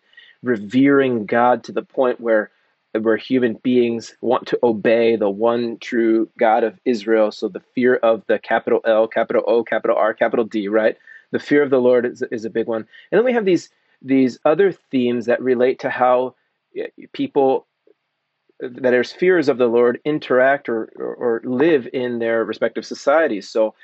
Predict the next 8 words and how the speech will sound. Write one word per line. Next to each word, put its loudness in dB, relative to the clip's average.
for -8
example, 0
how 0
poor 0
people -4
are 0
treated, -2
how 0